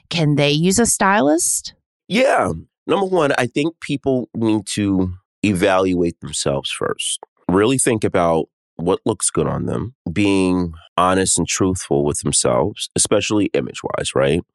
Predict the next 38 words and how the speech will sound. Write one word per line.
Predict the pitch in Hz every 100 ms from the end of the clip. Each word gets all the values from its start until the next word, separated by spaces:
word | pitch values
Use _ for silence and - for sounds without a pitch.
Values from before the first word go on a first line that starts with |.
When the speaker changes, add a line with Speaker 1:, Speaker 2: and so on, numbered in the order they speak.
| _ _ _ _ _ _ _ -
Speaker 2:
There | 95 95 95
are |
always | - 92 95 104
things | - 92 85
that | 80 76
we |
don't | 82 78
like | 64 78
about | - 67
ourselves. | - - - - - - - - - - - _ -
Sometimes | - 87 92 82 -
we | 80 76 73 73 -
look | - -
in |
the | 71
mirror, | 87 120 120 117 113 107 104 _ _ _
we | -
see | 80 - 85
things | 92 90 90 90 90 85 - - _ _ _ _ _ _ _ _ -
that | 82 76
we | -
may | 78 80
not | 85 -
like. | 95 104 - _ _ _ _ - -
And |
a | 104
lot | 131
of | 139
times, | 120 117 -
other | 87 95
people | 107 104
don't | 104 101
even | 85
see | 76 - 71
those | 95 113
things. | 117 131 139 - -
Speaker 1:
Mm-hmm. | 165 180 180 185 _ _ _ -
Speaker 2:
So | - 123 110